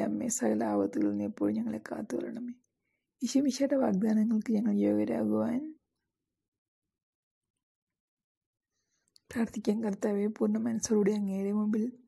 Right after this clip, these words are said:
നിൽക്കുന്ന ഈ കുടുംബത്തെ തിരുക്കൺ പാർത്ത് എപ്പോഴും കന്യകയായിരിക്കുന്ന പരിശുദ്ധ മറിയത്തിൻ്റെ അപേക്ഷയാലെ സകല ശത്രുക്കളുടെയും ഉപദ്രവങ്ങളിൽ നിന്ന് കൃപ ചെയ്ത് രക്ഷിച്ചുകൊള്ളണമേ.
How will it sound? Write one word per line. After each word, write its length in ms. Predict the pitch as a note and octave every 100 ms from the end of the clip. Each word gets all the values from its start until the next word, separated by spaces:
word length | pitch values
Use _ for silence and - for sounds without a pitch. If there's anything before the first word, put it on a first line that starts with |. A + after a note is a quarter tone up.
| _ -
നിൽക്കുന്ന 440 | G#3+ F#3+ G#3 G3
ഈ 40 |
കുടുംബത്തെ 400 | G3+ G#3 G#3 G#3+ -
തിരുക്കൺ 320 | D#3+ - A#3
പാർത്ത് 340 | A#3 - G#3+ - - _ _ _ _ _ -
എപ്പോഴും 360 | - C4+ C4+ D4
കന്യകയായിരിക്കുന്ന 600 | D4 B3+ B3+ A#3+ A3 A3+ A#3
പരിശുദ്ധ 360 | A3+ - A#3
മറിയത്തിൻ്റെ 440 | A3 G#3 G#3 G#3 G#3
അപേക്ഷയാലെ 500 | A3+ A3+ - A3+ A#3
സകല 260 | A#3+ A3 A#3
ശത്രുക്കളുടെയും 580 | A3 G#3+ A#3+ - G#3+ A3
ഉപദ്രവങ്ങളിൽ 500 | G#3+ G#2 - - -
നിന്ന് 180 | G#3 A3+
കൃപ 160 | A3+ G#3+
ചെയ്ത് 240 | G#3+ G#3+
രക്ഷിച്ചുകൊള്ളണമേ. 680 | A3+ - A3+ G#3+ G#3+ A3+ B3+